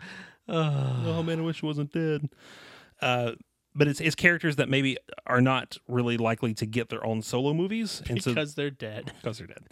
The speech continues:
Speaker 2: and so they're gonna produce a miniseries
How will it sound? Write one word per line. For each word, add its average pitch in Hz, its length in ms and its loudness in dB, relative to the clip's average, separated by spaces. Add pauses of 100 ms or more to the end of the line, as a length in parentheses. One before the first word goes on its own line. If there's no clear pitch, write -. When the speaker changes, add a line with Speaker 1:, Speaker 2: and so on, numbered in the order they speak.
(380)
Speaker 2:
and 151 200 0
so 156 100 4
they're 135 220 2
gonna 127 160 2
produce 120 580 0
a 110 320 0 (460)
miniseries 117 880 2